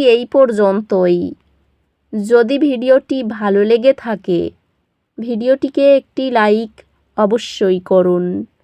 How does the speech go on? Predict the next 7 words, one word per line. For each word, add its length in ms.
দেখা 460
হবে 320
আরও 160
একটি 320
নতুন 420
রাশিফল 760
ভিডিওর 480